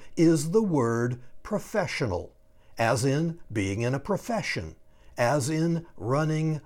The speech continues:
a business. Simply put, a professional speaker is a speaker who earns income,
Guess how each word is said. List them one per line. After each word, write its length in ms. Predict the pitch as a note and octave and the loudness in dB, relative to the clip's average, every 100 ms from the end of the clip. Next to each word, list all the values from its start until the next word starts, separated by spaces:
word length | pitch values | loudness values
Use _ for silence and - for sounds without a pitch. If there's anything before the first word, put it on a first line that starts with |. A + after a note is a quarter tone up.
| - | -6
a 160 | B2+ B2 | 0 0
business. 920 | G#2+ - F#2+ F2 F2 D#2+ - - - - - - - - - - - | -2 -4 -2 -2 -6 -10 -12 -12 -14 -20 -20 -20 -20 -20 -20 -20 -18
Simply 460 | - - C#3 C#3 B3 | -8 0 0 2 0
put, 380 | - F3 F3 - - | 4 4 4 -2 -10
a 80 | - | -8
professional 680 | - A2 A#2 A#2+ - G#3 A3+ | -4 -4 -2 -2 -2 -2 -2
speaker 500 | - - F#3+ A3 G#3 | -4 -2 -2 0 0
is 140 | G3 | 0
a 80 | A3 | -2
speaker 500 | - - G#3 G#3 A#3 | -4 -2 -2 0 0
who 220 | A3 A#3+ | 2 0
earns 360 | G3 G#3+ A3+ E3+ | 0 -2 -2 -4
income, 760 | F3 F#3+ F3 - C3 F#2 E2 | -2 0 0 0 0 0 -6